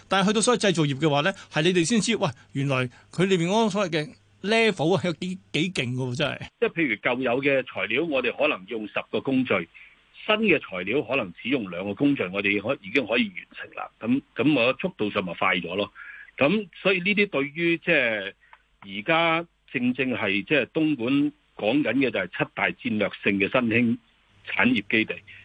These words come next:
Speaker 2: 講緊嘅就包括數字經濟產業、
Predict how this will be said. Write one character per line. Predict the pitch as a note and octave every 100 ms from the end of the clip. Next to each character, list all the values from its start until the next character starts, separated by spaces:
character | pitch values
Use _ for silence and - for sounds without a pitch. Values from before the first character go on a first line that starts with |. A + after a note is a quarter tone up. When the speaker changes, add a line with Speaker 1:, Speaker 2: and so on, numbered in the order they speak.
| _ -
Speaker 2:
講 | A2
緊 | C#3+ C#3
嘅 | B2+
就 | G#2+
包 | G#2 C3
括 | - - - _ _ _ _ -
數 | C3 B2
字 | - G#2
經 | D3 C3+
濟 | A2+
產 | F#2+ G2 G#2
業、 | F#2